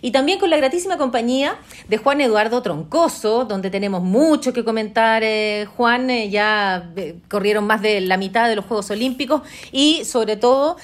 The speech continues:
en lo que te encanta a ti, que es el golf. Eh,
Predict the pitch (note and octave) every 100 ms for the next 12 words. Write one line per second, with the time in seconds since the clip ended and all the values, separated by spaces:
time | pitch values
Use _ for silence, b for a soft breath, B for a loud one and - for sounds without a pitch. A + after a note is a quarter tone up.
0 | B - G#3 G#3 G3+ G#3 F#3+ F#3 F3+ F3
1 | - F#3+ F#3 B3 A#3 A3+ G#3 G#3 G3 F3+
2 | D#3+ A3 B3+ C4 B B - F3 F3+ F3+